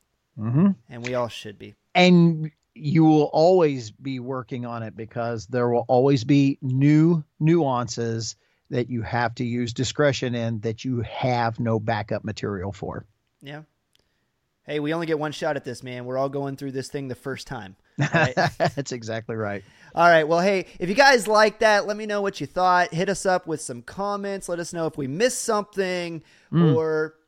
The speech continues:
Speaker 2: and hey, feel free, all right? But
Speaker 1: To
Speaker 2: do
Speaker 1: do
Speaker 2: dis-
Speaker 1: what?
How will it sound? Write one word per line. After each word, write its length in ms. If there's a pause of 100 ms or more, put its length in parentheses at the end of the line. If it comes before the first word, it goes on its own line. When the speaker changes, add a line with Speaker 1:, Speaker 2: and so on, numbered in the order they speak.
Speaker 2:
and 160
hey, 460 (640)
feel 400
free, 720 (240)
all 160
right? 340 (380)
But 60
Speaker 1:
To 60
Speaker 2:
do 100
Speaker 1:
do 60
Speaker 2:
dis- 60
Speaker 1:
what? 260